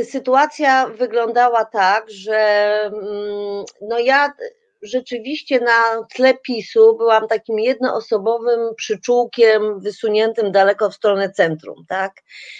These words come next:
I po katastrofie, kiedy okazało się, że trzeba robić, em, kampanię wyborczą, było jasne, że te kampanie się będzie robić w centrum,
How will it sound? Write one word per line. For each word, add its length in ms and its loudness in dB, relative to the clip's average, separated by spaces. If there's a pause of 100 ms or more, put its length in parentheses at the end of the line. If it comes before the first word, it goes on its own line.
(240)
I 320 -8
po 200 4
katastrofie, 1000 0
kiedy 260 0
okazało 460 -2
się, 160 -6
że 140 -8
trzeba 280 2
robić, 480 -4
em, 160 2 (280)
kampanię 840 0 (320)
wyborczą, 840 0
było 280 4
jasne, 400 0
że 120 -8
te 100 -8
kampanie 500 -4
się 140 -6
będzie 320 -6
robić 320 -6
w 80 -20
centrum, 760 0